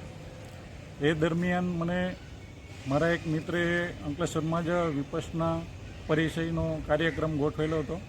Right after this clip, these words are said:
તેમાં મેં ભાગ લીધો અને મને એમાં વિપશ્યના વિશે જાણકારી મળી કે વિપશ્યના સાધના શું છે, એને કેવી રીતે કરી શકાય છે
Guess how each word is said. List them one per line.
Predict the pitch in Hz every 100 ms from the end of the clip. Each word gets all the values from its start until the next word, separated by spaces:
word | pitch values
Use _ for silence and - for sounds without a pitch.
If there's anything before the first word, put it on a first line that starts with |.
| - - - - - - -
તેમાં | 151 156
મેં | 156 127
ભાગ | 135 160
લીધો | 156 160 165
અને | 156 151
મને | 151 151 151
એમાં | 151 151 151 147 147 - - - -
વિપશ્યના | 135 165 151 175 170
વિશે | 160 147 160 139
જાણકારી | 135 147 147 160
મળી | 156 147 175 - - - - - - - - - - - - - - - - - -
કે | 180
વિપશ્યના | 147 - 143 175 175
સાધના | 147 147 135 165
શું | - 165 156
છે, | 170 170 - - 143
એને | 156
કેવી | 151 156 165
રીતે | 160 156
કરી | 156 156 165 -
શકાય | 151 175 170
છે | 165 175